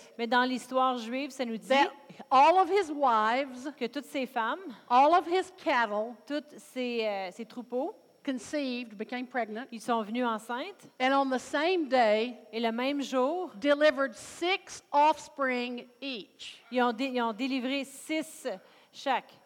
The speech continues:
Speaker 2: Now, I don't know how happy the wives were
Speaker 1: Je
Speaker 2: about
Speaker 1: sais pas
Speaker 2: that.
Speaker 1: comment contentes les femmes étaient de cela,
Speaker 2: <laughs> But in that day,
Speaker 1: mais dans ce jour-là,
Speaker 2: that made a person very prosperous. A
Speaker 1: ça,
Speaker 2: man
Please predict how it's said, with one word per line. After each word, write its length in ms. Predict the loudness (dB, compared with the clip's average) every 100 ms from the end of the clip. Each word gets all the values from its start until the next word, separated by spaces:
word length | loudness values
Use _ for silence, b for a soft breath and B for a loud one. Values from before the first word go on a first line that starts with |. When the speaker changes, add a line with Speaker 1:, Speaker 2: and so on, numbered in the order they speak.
| _ -2
Speaker 2:
Now, 120 | 4
I 100 | 6
don't 120 | 6
know 140 | 4 4
how 120 | 2
happy 360 | 2 0 0
the 100 | -4
wives 400 | 2 2 2 0
were 220 | -8 -6 -6
Speaker 1:
Je 120 | -4
Speaker 2:
about 100 | -6
Speaker 1:
sais 100 | -4 0
pas 100 | 0
Speaker 2:
that. 60 |
Speaker 1:
comment 220 | 0 -2
contentes 460 | 0 0 4 2 2
les 140 | -2 -2
femmes 380 | 2 2 2
étaient 240 | 0 0 0
de 140 | 0
cela, 400 | -4 -4 0 0 -2 -14
Speaker 2:
<laughs> 140 | 2
But 140 | 6 8
in 200 | 8 8
that 260 | 6 6
day, 400 | 6 8 8 6 -2
Speaker 1:
mais 80 | 2
dans 180 | 2
ce 160 | 4 0
jour-là, 480 | 0 0 2 2 4
Speaker 2:
that 240 | 4 4
made 220 | 6 6 6
a 60 |
person 440 | 6 4 4 0 2
very 300 | 6 6 4
prosperous. 640 | 4 4 4 0 -8 -4
A 60 | 0
Speaker 1:
ça, 20 |
Speaker 2:
man 160 | 2